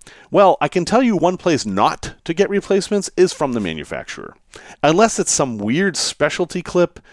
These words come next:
don't get them from the manufacturer. You can find some clips at AutoZone and O'Reilly and places like that, but what I have found is that they often don't really fit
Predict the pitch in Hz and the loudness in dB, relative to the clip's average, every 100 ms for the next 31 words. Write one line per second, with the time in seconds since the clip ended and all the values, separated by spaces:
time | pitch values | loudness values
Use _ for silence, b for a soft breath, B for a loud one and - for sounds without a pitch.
0 | b b 117 107 160 170 151 107 95 82 | b b -20 -4 2 4 4 0 -6 -6
1 | 76 78 71 71 76 - - - 50 - | -12 -12 -10 -10 -12 -12 -12 -14 -16 -20
2 | _ _ _ _ _ _ - - 117 127 | _ _ _ _ _ _ -18 -14 -4 -2
3 | 120 - 123 143 185 196 - 139 135 135 | -2 -4 -2 0 2 0 -2 0 0 -2
4 | - B B - - 143 151 175 - 139 | -6 B B -8 -4 0 0 -2 -4 -2
5 | 110 - - - 101 95 _ - 98 95 | -2 -4 -10 -2 -2 -2 _ -2 0 0
6 | 87 87 87 85 85 85 - 80 78 78 | -4 -6 -6 -6 -8 -10 -10 -10 -8 -10
7 | 78 - _ b b b b 95 90 80 | -12 -16 _ b b b b -4 -2 0
8 | 82 78 73 73 71 76 78 - 101 - | -2 -4 -6 -8 -8 -10 -10 -6 -4 -4
9 | 82 80 80 92 92 - B B B B | -8 -8 -6 -2 -2 -4 B B B B
10 | 107 107 143 180 175 160 139 120 120 113 | -4 0 2 2 2 0 0 0 0 -2
11 | - 127 - 131 113 110 - 107 95 92 | 0 -2 -2 -4 -2 -2 -2 -4 -2 -4
12 | - - 127 117 | -8 -6 -2 -2